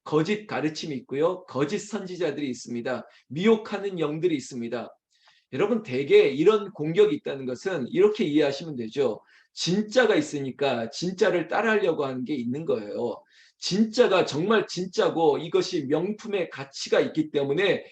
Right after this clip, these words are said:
그것을 따라하려고 하는 짝퉁 이미테이션 가짜들이 난무하는 것이에요. 이런 명품의 가치를 인정하니까 그것을 따라하는 것이죠. 여러분, 그렇지 않습니까?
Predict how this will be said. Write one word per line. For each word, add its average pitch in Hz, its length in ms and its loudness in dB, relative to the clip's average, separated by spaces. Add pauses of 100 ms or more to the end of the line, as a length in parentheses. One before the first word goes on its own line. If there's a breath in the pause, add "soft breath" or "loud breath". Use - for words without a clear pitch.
(200 loud breath)
그것을 190 680 4
따라하려고 208 640 4
하는 151 480 -2 (280)
짝퉁 - 540 -2
이미테이션 208 960 -4
가짜들이 180 640 -2
난무하는 156 600 -2
것이에요. 120 640 -6 (1500 soft breath)
이런 233 200 2
명품의 240 440 4
가치를 208 500 4
인정하니까 220 960 0
그것을 170 380 -8
따라하는 208 440 -2
것이죠. 127 720 -2
여러분, 190 180 -4
그렇지 208 280 -4
않습니까? 160 600 -8